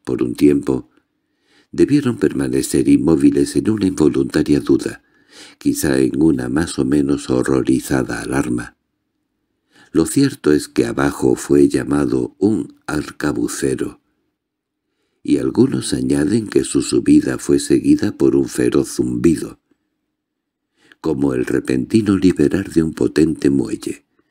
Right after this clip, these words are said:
Junto con un sonido acerado, unió un montón de espadas hubieran sido dejadas caer sobre el pavimento y que esos sonidos entremezclados resonaron por toda la llanura,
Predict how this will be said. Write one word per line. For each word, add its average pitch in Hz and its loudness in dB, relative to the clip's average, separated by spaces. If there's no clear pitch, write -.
Junto 92 2
con 64 0
un 78 2
sonido 65 0
acerado, 65 -2
unió 110 2
un 113 0
montón 69 0
de 67 2
espadas 65 -2
hubieran 85 2
sido - 0
dejadas 65 -2
caer 64 -4
sobre - -2
el 64 -8
pavimento - 0
y - 4
que - 0
esos 123 -6
sonidos - -2
entremezclados - -4
resonaron 69 -2
por 69 0
toda 67 0
la 60 -4
llanura, 65 0